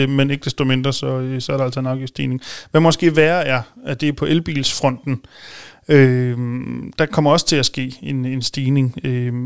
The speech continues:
for de biler, som er, øh, hvad hedder, koster mere end fire hundrede og halvtreds tusind kroner, sådan cirka.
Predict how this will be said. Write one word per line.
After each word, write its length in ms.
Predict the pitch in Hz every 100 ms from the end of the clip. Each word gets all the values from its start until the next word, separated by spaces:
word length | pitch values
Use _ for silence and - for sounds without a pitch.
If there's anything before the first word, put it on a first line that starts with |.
| 127
for 180 | 123 -
de 180 | 143 151
biler, 360 | 143 156 139 135
som 340 | - 131 131
er, 180 | 135 117 113 165
øh, 200 | 147 127 127
hvad 40 | 127
hedder, 100 | 131
koster 280 | - 160 147
mere 120 | 139
end 100 | 139
fire 120 | 156
hundrede 100 | 143
og 40 | 127
halvtreds 200 | 151 139
tusind 320 | 156 143 139
kroner, 240 | 165 190 175
sådan 220 | 139 131
cirka. 200 | 180